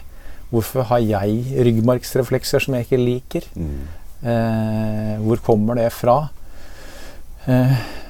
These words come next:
Speaker 1: og da i møte med eksistensielle ting i familien, på nære, nære familien, og, men kanskje også litt sånn, hvis jeg nevner min mor, eh, uten å forkleine henne, så, så synes jeg jo at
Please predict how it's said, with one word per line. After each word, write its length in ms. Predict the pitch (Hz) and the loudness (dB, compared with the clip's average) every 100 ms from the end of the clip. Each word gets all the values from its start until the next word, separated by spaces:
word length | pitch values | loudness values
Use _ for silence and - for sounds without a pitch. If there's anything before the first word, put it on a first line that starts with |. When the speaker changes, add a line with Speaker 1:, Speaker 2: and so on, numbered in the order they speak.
| - - | -12 -2
Speaker 1:
og 120 | 196 | 2
da 220 | 185 165 170 | 4 4 4
i 360 | 180 208 139 | 0 -2 0
møte 520 | 147 147 123 98 - 113 | 2 6 6 4 2 2
med 540 | 113 117 117 117 117 | 4 4 2 -2 -4
eksistensielle 800 | 123 - - 120 110 - 113 104 113 | -6 -6 -2 0 2 4 4 4 2
ting 240 | 107 107 | 0 0
i 80 | 107 | 0
familien, 640 | - 107 98 92 107 110 110 - - - - | 2 4 2 2 2 0 -2 -6 -8 -6 -2
på 100 | 117 | 0
nære, 760 | 110 92 92 104 101 104 107 110 | 2 2 0 0 0 -2 -4 -4
nære 320 | 110 101 92 | -2 -2 -2
familien, 400 | - 107 95 147 | -2 -2 -2 -2
og, 380 | 170 151 151 - | -6 -6 -6 -4
men 120 | 160 | -2
kanskje 260 | 151 139 139 | 0 0 -2
også 220 | 123 127 120 | -2 -2 -2
litt 140 | 107 | -2
sånn, 240 | 110 104 - - - - - - - | 0 -2 -2 -8 -10 -10 -12 -10 -8
hvis 140 | 113 | -4
jeg 80 | 117 | -2
nevner 220 | 110 98 101 | -2 0 0
min 200 | 113 113 | 2 2
mor, 220 | 113 156 - - | 2 0 -2 -6
eh, 120 | 127 120 | -4 -2
uten 160 | 110 107 | -2 -2
å 300 | 107 110 - - - | -2 -2 -6 -12 -8
forkleine 760 | - - - 101 90 92 117 | -8 -2 2 2 2 -2 -2
henne, 300 | 117 92 110 | -2 -2 -4
så, 200 | 127 131 127 - | -2 -2 -4 -8
så 180 | - 123 | -8 -6
synes 260 | - 104 95 | -4 -6 -4
jeg 120 | 113 | -4
jo 140 | 113 117 | -2 -2
at 300 | 107 - - | -4 -10 -14